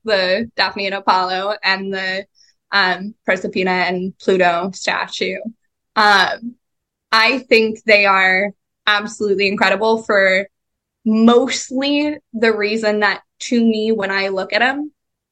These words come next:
I do not see the romanticizing of, like, anything. I think that these are clear, to me, these stat-, like, when you look at the, the thing that everyone always talks about, which is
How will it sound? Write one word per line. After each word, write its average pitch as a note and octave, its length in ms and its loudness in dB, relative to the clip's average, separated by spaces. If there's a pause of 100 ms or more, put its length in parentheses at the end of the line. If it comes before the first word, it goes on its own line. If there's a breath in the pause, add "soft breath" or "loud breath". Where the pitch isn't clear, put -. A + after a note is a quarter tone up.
(120)
I G#3+ 240 0
do G#3 240 -6
not F#3+ 500 -2
see A#3 360 0
the A3+ 100 0
romanticizing F3 1300 -2 (200)
of, E3+ 380 -2 (260)
like, C3+ 440 -4 (640)
anything. - 640 -6
I G3 160 2
think G3 320 0
that F#3 260 2
these G3 220 -2
are F3+ 280 4
clear, G#3 760 2 (640)
to - 120 2
me, G#3+ 560 2
these G#3+ 320 -6
stat-, F#3+ 260 -2
like, G3 180 -2 (340)
when A#3 300 6
you B3 260 2
look G#3+ 380 2
at F#3 400 -2 (260)
the, F#3+ 440 4 (380)
the G3+ 140 0 (180)
thing G3+ 140 2
that G3 140 0
everyone F#3+ 360 -2
always F3+ 240 -6
talks - 300 -6
about, D#3 260 -4
which F#3+ 160 -4
is F#3 420 -6